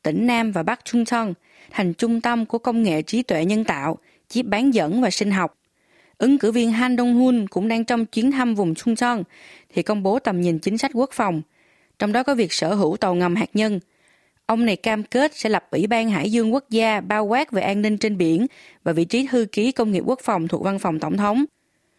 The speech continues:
Ứng cử viên Hong Junpyo cùng ngày đã tới thăm Hiệp hội Doanh nghiệp vừa và nhỏ Hàn Quốc. Lắng nghe vướng mắc của doanh nghiệp, ông Hong nhấn mạnh cần tháo gỡ khó khăn cho doanh nghiệp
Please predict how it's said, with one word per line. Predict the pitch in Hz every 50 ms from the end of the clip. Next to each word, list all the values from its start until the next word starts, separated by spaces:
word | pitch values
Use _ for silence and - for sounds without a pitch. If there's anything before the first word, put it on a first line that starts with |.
| _ -
Ứng | - 254 277 277
cử | - 208 214
viên | 233 240 233 226
Hong | 226 247 247 247
Junpyo | 226 247 254 247 226 - - 254 247 240 233
cùng | - 220 196 190
ngày | 190 185 175 160 151
đã | 160 175
tới | - 247
thăm | 254 - 247 240 220
Hiệp | 208 180 -
hội | - 170 151 160
Doanh | 185 214 220 220
nghiệp | 208 180 - -
vừa | 185 202 196 190
và | 170 180
nhỏ | 170 165 160 156 202
Hàn | 226 226 180 165
Quốc. | 185 247 294 - _ _ _ - - - - - _ _
Lắng | - 190 208 247 254
nghe | 233 208 202
vướng | 190 208 226 247 269
mắc | 294 302 -
của | - 226
doanh | 220 214 208 202
nghiệp, | 190 180 170 - _ _ _ _ _ _ _
ông | - 226 233 240
Hong | 208 233 262 254 254 247
nhấn | 233 226 262 294
mạnh | 294 240 180 175 165 -
cần | - 202 180 165
tháo | 175 185 214 233
gỡ | 202 156 160 180
khó | - 226 247
khăn | 247 - 254 226 214
cho | 208 220
doanh | 214 208 214 214
nghiệp | 202 185 165